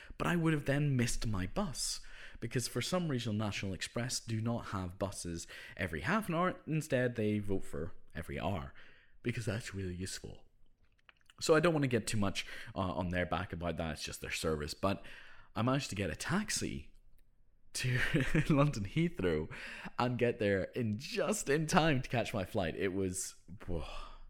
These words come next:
So, ladies and gentlemen, please, please, please, when you are going to and from conferences,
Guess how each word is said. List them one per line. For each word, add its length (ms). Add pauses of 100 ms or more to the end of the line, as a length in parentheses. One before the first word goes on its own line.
(720)
So, 280 (240)
ladies 180
and 100
gentlemen, 300
please, 400
please, 380
please, 340
when 80
you 180
are 300
going 320
to 180
and 120
from 180
conferences, 720